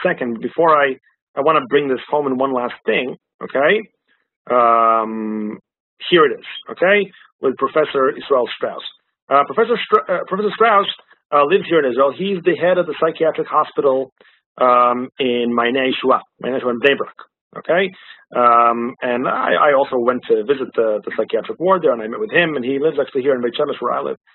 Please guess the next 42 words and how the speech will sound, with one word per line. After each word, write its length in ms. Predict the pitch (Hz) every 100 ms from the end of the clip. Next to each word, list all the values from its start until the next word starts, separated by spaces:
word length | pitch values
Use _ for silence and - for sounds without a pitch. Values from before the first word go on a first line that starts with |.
| _ - 135
So 300 | 135 127 -
I 40 | 143
had 80 |
a 40 | 127
very 140 | 120
interesting 240 | 110 117 113
conversation. 340 | 120 165 147
I've 140 | 143 127
used 240 | 160 165 - - - - - -
his 120 | 185
opinion 360 | 208 185 175 165
over 160 | 143
time. 240 | 139 135 143
Anyway, 180 | 170 147
he's 100 | 147
a 40 |
very 120 | 175 -
smart 200 | 139 135
man. 180 | 113 104 - - -
Um, 260 | 131 139 143
he 80 | 139
wrote 140 | 208
an 120 | 190
article, 520 | 175 170 147 151 147 - _ _ _ -
uh, 680 | 127 127 123 123 120 127 131
a 20 |
while 220 | 131 135
back, 240 | 131 135 139
which 140 | 135
he 340 | 139 139 135 156
was 140 | 135 -
based 220 | 143 135
on 80 | 127
a, 140 | 123 -
on 80 | 135
a 80 | 123 -
talk 220 | 220 208
that 100 | 135
he 120 | 127
gave 240 | 123 123 127 -
to 100 | 127
Dayanim, 600 | 143 139 175 160 110